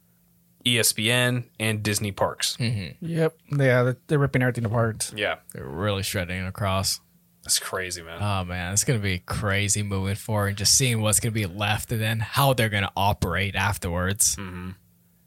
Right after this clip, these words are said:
Speaker 1: It's
Speaker 3: I
Speaker 1: only
Speaker 3: mean,
Speaker 1: one way to s-,
Speaker 2: 'cause
Speaker 1: find
Speaker 2: you
Speaker 1: out.
Speaker 2: know
Speaker 3: We'll see.
Speaker 2: they,
Speaker 3: We'll see.
Speaker 2: with all the employee cuts, you know, our layoffs and everything, they can't produce as much as they can anymore.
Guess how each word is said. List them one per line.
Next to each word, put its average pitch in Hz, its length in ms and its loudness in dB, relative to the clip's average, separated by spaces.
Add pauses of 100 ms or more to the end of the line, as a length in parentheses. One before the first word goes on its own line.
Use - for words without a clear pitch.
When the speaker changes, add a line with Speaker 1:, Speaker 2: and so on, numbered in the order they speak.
(540)
Speaker 1:
It's - 80 -8
Speaker 3:
I 95 60 -2
Speaker 1:
only 95 140 0
Speaker 3:
mean, 175 140 6
Speaker 1:
one 98 60 -2
way 98 100 -2
to 98 40 -4
s-, - 200 0 (120)
Speaker 2:
'cause 127 220 6
Speaker 1:
find 131 160 6
Speaker 2:
you 156 60 8
Speaker 1:
out. - 20 8
Speaker 2:
know - 0 -
Speaker 3:
We'll 180 80 8
see. 156 160 8
Speaker 2:
they, 147 120 -4
Speaker 3:
We'll 175 100 0
see. 185 280 2
Speaker 2:
with 131 140 2
all 165 140 8
the 131 120 2 (580)
employee 120 840 4 (800)
cuts, - 640 4
you 135 140 0
know, 117 300 0
our 113 400 2 (140)
layoffs 123 480 2
and 113 80 2
everything, 117 400 0
they 117 100 -2
can't 131 260 0 (120)
produce 110 680 2 (180)
as 107 260 2
much 110 240 0
as 104 100 -2
they 98 300 0 (100)
can 104 480 0
anymore. 98 540 0